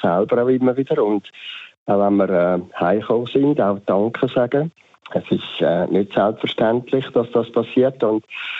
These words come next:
klar, alle Menschen, die ich sehr gern habe, also sehr gern,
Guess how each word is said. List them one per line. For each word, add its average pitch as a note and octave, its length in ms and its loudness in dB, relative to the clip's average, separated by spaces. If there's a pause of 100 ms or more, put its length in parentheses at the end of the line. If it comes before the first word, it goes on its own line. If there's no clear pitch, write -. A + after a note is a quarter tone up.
(220)
klar, A2 360 2
alle A#2 280 2 (200)
Menschen, A2 500 2
die G#2+ 120 2
ich - 180 -8
sehr G2+ 200 2
gern G#2 320 2
habe, C3+ 200 2
also F#2+ 260 -2 (280)
sehr F2 180 2
gern, D#2+ 260 0